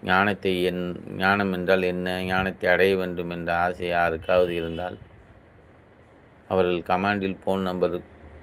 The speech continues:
கொடுக்கவும், அடியேனே ஃபோன் பண்ணி பேசுகின்றேன்.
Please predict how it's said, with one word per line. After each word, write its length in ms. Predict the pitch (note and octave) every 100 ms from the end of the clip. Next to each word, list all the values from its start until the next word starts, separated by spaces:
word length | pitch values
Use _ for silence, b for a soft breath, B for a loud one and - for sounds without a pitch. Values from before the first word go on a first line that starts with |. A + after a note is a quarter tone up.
| -
கொடுக்கவும், 540 | F#2 F2 F2+ F2 F2 - - - - - - - - - - - -
அடியேனே 560 | G2 F#2+ F#2+ F#2 F#2+ G2
ஃபோன் 320 | - F#2+ F#2+
பண்ணி 220 | F#2 F2+
பேசுகின்றேன். 800 | - F#2 F2 E2+ E2+ E2 E2+ E2+